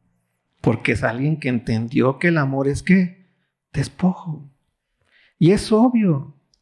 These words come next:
si tú vas a estar en la iglesia y vas a servir en la iglesia y vas a,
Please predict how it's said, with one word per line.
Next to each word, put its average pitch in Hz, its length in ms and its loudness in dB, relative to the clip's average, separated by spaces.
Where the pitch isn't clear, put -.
si - 160 0
tú 160 200 2
vas 190 180 0
a 156 40 0
estar 165 380 0
en 208 120 2
la 202 60 2
iglesia 185 440 -2
y 139 40 6
vas 127 180 2
a - 40 -10
servir 151 440 0
en 220 100 -2
la 214 80 -4
iglesia 190 480 -2
y 147 80 4
vas 135 220 2
a, 160 180 2